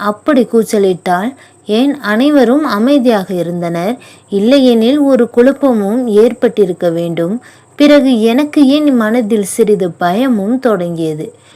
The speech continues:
ஏனெனில் இந்த மாளிகை காட்டின் நடுவில்தான் அமைந்திருந்தது. அருகிலுள்ள கிராமம் ஒரு மூன்று நான்கு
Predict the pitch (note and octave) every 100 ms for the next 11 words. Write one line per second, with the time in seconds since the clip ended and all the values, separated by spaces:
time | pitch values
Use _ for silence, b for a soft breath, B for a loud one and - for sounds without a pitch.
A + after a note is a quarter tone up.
0 | b b A3+ A3+ G#3+ G3+ A3+ C4 B3 A#3+
1 | A3 G#3 G#3+ B3+ C#4 A3 B3+ - A#3 A#3+
2 | A#3+ C4+ G#3+ F#3+ B3 B3 G3+ F#3 A#3+ C4+
3 | A#3 A#3+ G#3+ F3+ F3 E3 D3+ A2+ b b
4 | b b - G3 A#3 A3 G#3 G3 F#3+ E3+
5 | F#3+ F#3+ F#3+ A#3 C#4 C4+ B3 A#3+ G#3+ G#3+
6 | B3 C#4 A#3+ G#3+ G#3+ G#3 F#3+ G3